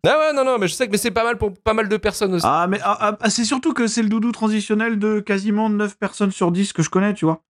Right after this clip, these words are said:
Speaker 2: Donc, euh,
Speaker 1: Ouais.
Speaker 2: c'est, c'est soit tu, soit ça t'accompagne et soit tu vis un peu mal le, le détachement, tu vois. Euh, voilà.
Speaker 1: Ou soit tu,
Speaker 2: Donc, euh, moi,
Speaker 1: soit
Speaker 2: c'est
Speaker 1: tu
Speaker 2: pareil, je le vis pas
Speaker 1: réhabilites.
Speaker 2: bien.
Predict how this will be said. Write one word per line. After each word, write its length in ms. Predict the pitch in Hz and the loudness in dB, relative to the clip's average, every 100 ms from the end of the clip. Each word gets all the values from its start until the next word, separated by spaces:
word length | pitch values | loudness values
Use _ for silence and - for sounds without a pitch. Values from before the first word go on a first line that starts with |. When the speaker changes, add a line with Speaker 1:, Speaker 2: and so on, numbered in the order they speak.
| _ - | _ 0
Speaker 2:
Donc, 260 | 143 143 | 2 4
euh, 220 | 160 160 151 | 2 2 0
Speaker 1:
Ouais. 40 | - _ _ _ _ _ | -4 _ _ _ _ _
Speaker 2:
c'est, 840 | - 175 185 175 175 175 170 170 175 | 0 2 2 2 2 2 2 0 -2
c'est 180 | 196 | -4
soit 240 | 185 240 247 | -4 0 -2
tu, 600 | - 220 202 202 202 196 180 | -2 0 2 2 0 -2 0
soit 160 | 226 | -2
ça 140 | 220 208 | 0 0
t'accompagne 540 | 190 185 180 220 214 | 0 0 0 0 2
et 100 | 175 | 0
soit 200 | - 208 | 0 -2
tu 520 | 202 - 180 170 170 | -2 -2 2 2 2
vis 200 | 160 170 | 0 0
un 80 | 175 | 0
peu 120 | 165 | 0
mal 220 | 165 175 175 | 0 0 0
le, 240 | 147 139 | 0 0
le 140 | 131 | 0
détachement, 460 | 139 156 160 - 190 - _ - | -2 -4 -4 -2 -4 -4 _ -6
tu 60 | |
vois. 100 | 127 - _ _ _ _ _ _ _ _ - | -6 -6 _ _ _ _ _ _ _ _ 2
Euh, 200 | 90 85 | 4 4
voilà. 160 | 113 | 2
Speaker 1:
Ou 60 | 135 | 0
soit 120 | 202 | -2
tu, 200 | 196 175 | -2 -4
Speaker 2:
Donc, 140 | - 110 | -2 0
euh, 100 | 101 | 2
moi, 180 | 143 | 2
Speaker 1:
soit 120 | 170 196 | 0 0
Speaker 2:
c'est 20 | |
Speaker 1:
tu 40 | |
Speaker 2:
pareil, 280 | 202 226 233 | 0 0 0
je 100 | 202 | 0
le 60 | 214 | 0
vis 80 | 202 | 0
pas 60 | |
Speaker 1:
réhabilites. 240 | 208 214 | 0 0
Speaker 2:
bien. 80 | 220 | -2